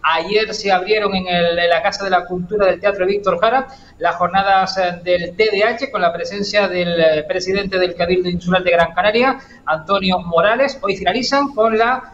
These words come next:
eh, presencia online del, eh, juez, abogado y escritor Emilio Calatayud y la ponencia de José Ramón Gamo Rodríguez. Y también ayer se abrieron en esta casa, en este canal televisión, las jornadas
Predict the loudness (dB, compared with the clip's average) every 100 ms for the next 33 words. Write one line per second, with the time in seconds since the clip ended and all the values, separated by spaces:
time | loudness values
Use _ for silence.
0 | -20 -8 -2 2 4 4 2 2 -2 0
1 | 0 2 2 2 0 2 2 2 2 0
2 | -2 -4 0 2 2 2 2 2 2 0
3 | 0 2 2 2 0 2 2 2 2 0
4 | 0 -2 2 0 0 -8 -12 -6 -2 0
5 | 2 2 2 0 0 0 0 2 0 0
6 | -2 -2 -2 -6 -4 -2 -2 -6 -20 -20
7 | -6 0 0 0 -4 -2 0 0 2 0
8 | 2 0 2 -2 -2 0 2 2 2 -4
9 | -4 -12 -20 -20 -12 -4 0 2 2 2
10 | 4 4 2 -2 0 0 2 2 2 -2
11 | -4 -4 -2 -2 0 0 -2 -6 -4 -4
12 | -2 -2 -2 -4 -2 2 2 2 0 -2
13 | -2 2 2 0